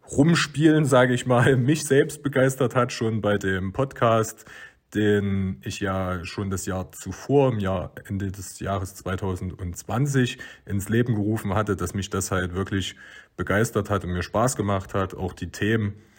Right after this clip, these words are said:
die wir im Podcast gemeinsam mit den Gästen ja auch immer wieder behandelt haben, also persönliches Wachstum, Persönlichkeitsentwicklung, auch Bewusstseinsentwicklung, verknüpft mit Businessaufbau und Psychologie. Also das sind alles Dinge, die mich begeistern und ich habe gemerkt,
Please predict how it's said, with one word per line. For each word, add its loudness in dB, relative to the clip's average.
die -2
wir 0
im -4
Podcast -4
gemeinsam -2
mit -6
den -6
Gästen -4
ja -2
auch -2
immer -4
wieder -4
behandelt -2
haben, -2
also -6
persönliches -6
Wachstum, -2
Persönlichkeitsentwicklung, -4
auch -4
Bewusstseinsentwicklung, 0
verknüpft -2
mit 0
Businessaufbau 2
und -4
Psychologie. 0
Also 0
das -4
sind -2
alles -2
Dinge, 2
die 0
mich 0
begeistern 0
und -2
ich -2
habe 0
gemerkt, -2